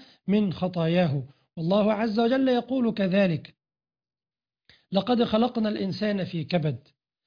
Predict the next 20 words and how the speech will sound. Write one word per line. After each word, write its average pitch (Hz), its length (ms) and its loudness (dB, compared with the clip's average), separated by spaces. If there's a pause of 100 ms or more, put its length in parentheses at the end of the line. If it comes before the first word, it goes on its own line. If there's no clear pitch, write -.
(220)
فتأمل 285 600 2 (460)
آيتين، 202 600 2 (520)
إحداهما 285 760 0 (140)
تتكلم 208 600 2
عن 269 380 -2 (200)
ألم 262 380 4
بدني 214 480 2
جسدي 175 560 -2
وهو 160 240 -4
ما 196 120 2
يلاقيه 202 520 2
المجاهد 202 540 0
في 185 160 -6
جهاده، 175 580 -6 (960)
والأخرى 262 600 2
تتكلم 226 600 0
عن 196 220 -2
ألم 220 280 0
نفسي. 185 600 -4 (460)
هكذا 277 580 0